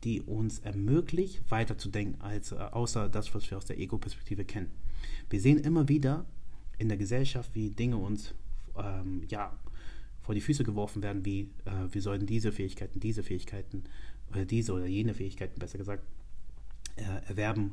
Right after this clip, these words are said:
haben. Und dabei wird aber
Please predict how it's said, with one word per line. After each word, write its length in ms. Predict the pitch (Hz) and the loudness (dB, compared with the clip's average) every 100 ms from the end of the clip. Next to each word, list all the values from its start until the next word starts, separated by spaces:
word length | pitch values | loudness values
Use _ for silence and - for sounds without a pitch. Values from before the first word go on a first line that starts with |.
| - | -4
haben. 420 | - 107 107 107 - - - - | 0 0 2 0 -2 -2 -4 -2
Und 320 | 101 98 - - - - - - - - - - | -2 -2 -6 -6 -4 -4 -6 -8 -6 -6 -6 -2
dabei 300 | 101 110 107 | 0 2 2
wird 160 | 120 | 2
aber 360 | 104 107 107 | 2 2 2